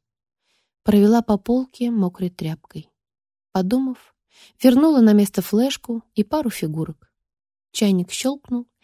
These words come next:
сообщая о закипании воды, но я продолжила свое дело. Вынула положенные поверх книг распечатки, тетрадки, какие-то яркие буклеты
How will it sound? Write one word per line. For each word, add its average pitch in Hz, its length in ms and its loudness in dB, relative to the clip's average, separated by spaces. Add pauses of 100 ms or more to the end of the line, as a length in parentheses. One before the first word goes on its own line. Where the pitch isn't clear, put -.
(240)
сообщая 285 600 -4
о - 140 -2
закипании 214 600 0
воды, 165 360 -8 (380)
но 196 160 2
я 196 360 -2
продолжила 185 760 -4
свое 165 400 -8
дело. 151 380 -10 (640)
Вынула 269 440 -2
положенные 233 600 2
поверх 202 360 0
книг 214 280 0
распечатки, 220 800 -8
тетрадки, 226 800 -6 (340)
какие-то 262 400 0
яркие 202 400 2
буклеты 233 720 -4